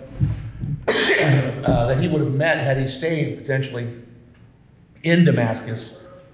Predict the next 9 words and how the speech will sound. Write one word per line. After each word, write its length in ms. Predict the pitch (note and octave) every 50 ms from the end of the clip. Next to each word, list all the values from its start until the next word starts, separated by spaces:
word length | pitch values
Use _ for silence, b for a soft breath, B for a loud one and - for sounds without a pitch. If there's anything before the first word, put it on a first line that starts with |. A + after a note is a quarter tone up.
| - -
uh, 180 | A#2+ B2 A#2+ A#2 A#2
because 320 | C#3 C3 - C3+ C3 -
now 240 | C3+ C#3 C#3+ C#3+ C#3
the 180 | C#3 C3 A#2+
Jews 640 | A#2 B2+ C#3 C3+ C3+ C3 A#2 A#2+ - - - - - - - - - -
have 180 | - B2 B2 A#2+
decided 560 | A#2+ A#2 - - C#3 C3+ B2+ A#2+ A#2+ A2+ - B2+ - - - -
that, 60 | B2
uh, 360 | A#2+ A#2 A2+ A2+ A2+ A2 A2+